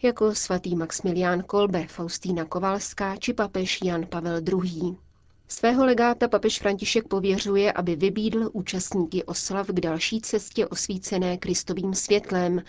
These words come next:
k péči o lidský a rodinný život, zajišťování sociální spravedlnosti podle evangelia a k životu podle pravé svobody.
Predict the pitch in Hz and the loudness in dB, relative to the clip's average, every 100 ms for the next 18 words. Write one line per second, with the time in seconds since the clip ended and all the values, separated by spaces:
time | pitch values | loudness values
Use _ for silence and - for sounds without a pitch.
0 | - - - - - 226 226 240 - 185 | -12 -18 -16 -6 0 0 2 0 0 -2
1 | 170 - - 208 214 180 175 160 180 180 | -4 -6 -6 -2 -2 0 -2 0 2 2
2 | 185 208 185 165 - - - - 196 208 | 2 2 0 -2 -10 -18 -14 -2 4 4
3 | 202 - 175 170 165 160 175 190 185 190 | 4 2 2 2 2 2 0 -4 -2 -2
4 | 175 170 175 - 185 180 175 170 - - | 0 -2 -2 -2 -2 0 0 -2 -4 -6
5 | 190 180 185 180 202 202 180 170 180 170 | -4 -2 0 0 2 2 2 2 0 -2
6 | - - - 180 175 196 226 233 262 233 | -8 -18 -6 -4 0 2 2 2 0 0
7 | 220 202 190 175 160 160 156 - 185 165 | 0 0 -2 -2 -2 -2 -4 -4 -2 0
8 | 170 170 | 0 0